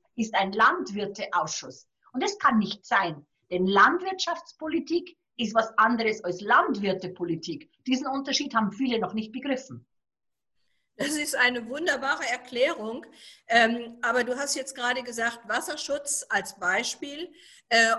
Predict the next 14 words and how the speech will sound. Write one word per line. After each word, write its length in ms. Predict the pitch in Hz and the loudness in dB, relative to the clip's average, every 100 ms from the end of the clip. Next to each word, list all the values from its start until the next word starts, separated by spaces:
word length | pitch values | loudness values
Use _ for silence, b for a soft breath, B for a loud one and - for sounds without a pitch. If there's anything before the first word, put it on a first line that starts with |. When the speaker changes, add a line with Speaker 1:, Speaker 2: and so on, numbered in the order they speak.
| 233 | 0
Speaker 2:
und 180 | 240 | -6
ich 140 | 240 269 | -6 -6
habe, 260 | 247 - 247 | -6 -6 -6
äh, 200 | 233 226 226 | -4 -4 -4
eingangs 480 | 226 277 269 269 | -4 -4 -6 -8
gesagt, 360 | - 233 233 240 - | -12 -4 -4 -4 -14
Profit 380 | - 226 262 - | -10 -10 -10 -8
auf 260 | - 208 - | -6 -6 -8
Kosten 380 | 247 262 - 233 | -12 -10 -10 -10
von 240 | 226 214 | -8 -6
Mensch, 380 | 214 240 247 - | -4 -4 -4 -6
Tier 320 | - 247 247 | -4 0 0
und 220 | 233 226 | 0 -8
Natur. 600 | 233 226 226 247 196 160 | -6 -6 -6 -10 -10 -10